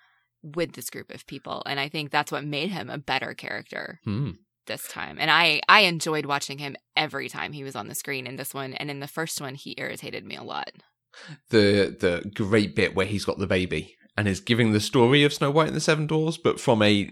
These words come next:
Speaker 2: tax accountant's perspective.
Speaker 1: <laughs> Yeah.
Speaker 2: It's really good.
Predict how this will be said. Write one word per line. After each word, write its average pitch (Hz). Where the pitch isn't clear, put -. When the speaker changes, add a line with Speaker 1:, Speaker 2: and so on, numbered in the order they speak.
Speaker 2:
tax -
accountant's 98
perspective. -
Speaker 1:
<laughs> -
Yeah. -
Speaker 2:
It's -
really 98
good. 87